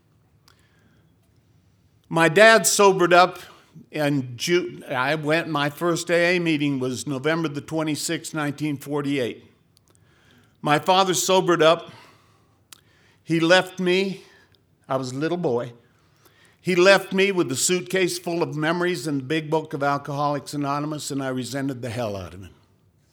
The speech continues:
I have a son in here who's third generation Alcoholics Anonymous,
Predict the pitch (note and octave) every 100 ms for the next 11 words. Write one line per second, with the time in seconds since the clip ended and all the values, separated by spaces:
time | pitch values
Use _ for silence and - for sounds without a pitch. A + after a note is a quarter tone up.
0 | _ _ _ _ _ _ _ _ _ _
1 | _ _ _ _ _ _ _ _ _ _
2 | _ _ _ _ _ _ _ _ C#3 D3
3 | E3+ D#3 C#3 - F#3 F#3+ F#3+ E3+ D#3 C#3+
4 | D#3+ E3+ F3 D#3+ _ _ _ _ _ C3+
5 | B2+ A2+ - D#3+ D#3+ C3+ D3+ C#3+ C#3 D3
6 | C#3+ C#3+ C#3 C3+ B2+ C3+ C3+ B2+ A#2 B2+
7 | A#2+ B2 C3 C#3 D3 -